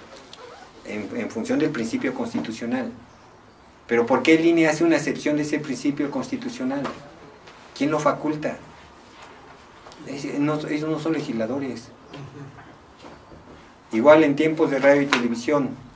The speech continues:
treinta setenta, treinta, eh, distribuido,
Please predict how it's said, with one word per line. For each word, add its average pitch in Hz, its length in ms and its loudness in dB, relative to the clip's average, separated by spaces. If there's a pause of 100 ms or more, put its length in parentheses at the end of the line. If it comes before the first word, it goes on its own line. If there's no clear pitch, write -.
(1600)
treinta 160 360 4
setenta, 143 480 0
treinta, 165 840 6
eh, 117 640 -2
distribuido, 139 800 2